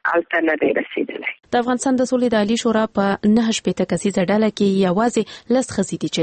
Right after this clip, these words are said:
Speaker 2: د ځینو په باور یې ونډه کمه ده. خو د سولې د عالي شورا چارواکي وایي دوی د ښځو لپاره ځانګړې کمیټه لري او وخت په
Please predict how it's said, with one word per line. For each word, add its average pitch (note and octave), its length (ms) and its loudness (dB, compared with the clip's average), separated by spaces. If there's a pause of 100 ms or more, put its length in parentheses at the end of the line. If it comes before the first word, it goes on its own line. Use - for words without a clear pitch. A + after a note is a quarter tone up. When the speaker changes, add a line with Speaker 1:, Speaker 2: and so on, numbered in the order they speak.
(120)
Speaker 2:
د - 20 2 (120)
ځینو F3+ 260 2
په F3+ 120 0
باور F3+ 220 2
یې G#3+ 180 2
ونډه G3+ 300 0
کمه F#3 260 -2
ده. - 60 -14 (340)
خو A3 140 2
د G#3 100 2
سولې G#3+ 280 2
د F#3 140 -2
عالي F#3 240 2
شورا F#3+ 200 2 (100)
چارواکي F#3 480 0
وایي G#3 160 2 (320)
دوی B3 180 4
د A#3+ 100 -2
ښځو B3+ 300 0
لپاره A3+ 360 0
ځانګړې F3+ 360 0
کمیټه G3 380 2
لري E3 180 -6 (280)
او G3+ 60 4 (100)
وخت B3 220 0
په A#3 40 2